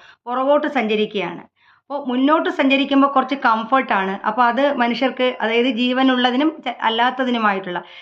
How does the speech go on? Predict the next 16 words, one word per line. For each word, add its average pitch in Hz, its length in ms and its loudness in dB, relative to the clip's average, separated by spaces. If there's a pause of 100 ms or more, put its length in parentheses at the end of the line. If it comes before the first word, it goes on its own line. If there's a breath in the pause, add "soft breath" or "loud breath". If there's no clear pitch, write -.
(120)
ചരാചരങ്ങൾക്ക് 254 760 -2
ഗുണങ്ങളെ 247 460 2
കൊടുക്കും, 170 400 -6
നേരെ 226 240 0 (180)
ഒരു 233 140 -2
തടസ്സവുമില്ലാതെ 226 760 0
മുന്നോട്ട് 233 440 0
യാത്ര 196 300 -2
ചെയ്യുന്നത്. 175 420 -10 (380 loud breath)
അപ്പോൾ 247 200 -10
ഇപ്പോൾ 311 300 -2
ഉണ്ടായിരുന്ന 277 460 2
ആ 262 80 2
ഒരു 262 100 -4
ബുദ്ധിമുട്ടിൽ 233 560 -2
നിന്നും 233 280 2